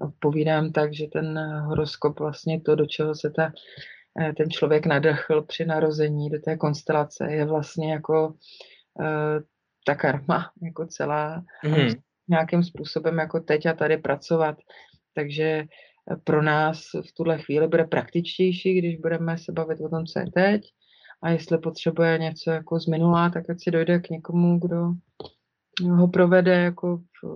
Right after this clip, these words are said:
Speaker 1: v seancí, jako v rozpomínáním si na minulý životy, což je legitimní a
Speaker 2: Mhm. Mhm.
Speaker 1: Mhm.
Speaker 2: Mhm. Jako regresní terapii v podstatě.
Speaker 1: No, no, no. Ale
Speaker 2: Mhm.
Speaker 1: je tam víc určitě v té astrologii,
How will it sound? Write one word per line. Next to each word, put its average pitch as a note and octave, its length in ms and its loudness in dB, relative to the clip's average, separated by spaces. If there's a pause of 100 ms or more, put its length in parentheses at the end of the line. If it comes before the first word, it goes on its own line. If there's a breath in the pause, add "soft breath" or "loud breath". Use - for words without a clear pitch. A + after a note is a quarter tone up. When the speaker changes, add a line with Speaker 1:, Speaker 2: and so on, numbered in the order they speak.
(220)
Speaker 1:
v - 80 -20
seancí, E3+ 540 0
jako E3+ 360 -4
v - 180 -16
rozpomínáním E3+ 840 0
si F3 140 -4
na E3+ 80 0
minulý E3+ 340 2
životy, E3+ 360 0
což D#3+ 240 -10
je F#3 80 0
legitimní F#3 640 -2
a G#3+ 40 -2
Speaker 2:
Mhm. G3+ 460 -6 (600)
Mhm. B2 300 -8 (320)
Speaker 1:
Mhm. F3 160 0
Speaker 2:
Mhm. E3+ 180 -4 (1120)
Jako A#2 200 2
regresní A2 440 -2
terapii A2 360 -2
v A2 60 -18
podstatě. - 460 -16 (100)
Speaker 1:
No, E3 280 6
no, D#3+ 120 -6
no. D3 200 -10 (380 loud breath)
Ale E3+ 160 6
Speaker 2:
Mhm. F#3 40 8
Speaker 1:
je F3+ 80 8
tam G#3 200 4
víc F3+ 280 0
určitě F3 420 -2
v F3+ 80 -8
té F#3 160 0
astrologii, F3 840 0